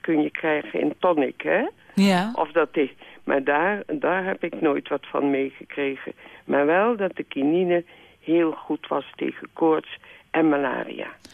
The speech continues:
Speaker 2: Maar wat, wat deed jouw vader dan? Die, die stond, eh
Speaker 1: Mijn vader was afgestudeerd uit Wageningen.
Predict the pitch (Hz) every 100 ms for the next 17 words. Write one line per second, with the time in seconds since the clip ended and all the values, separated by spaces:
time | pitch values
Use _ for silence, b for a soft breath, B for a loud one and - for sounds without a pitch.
0 | B B 233 254 277 - 220 254 233 269
1 | 359 285 185 156 - 156 151 160 156 208
2 | 262 262 240 - 214 269 - 269 269 -
3 | 262 254 247 240 - - 208 196 175 165
4 | 175 - - b b b - 175 - 165
5 | - 156 151 147 - 123 - 127 143 -
6 | 196 202 226 359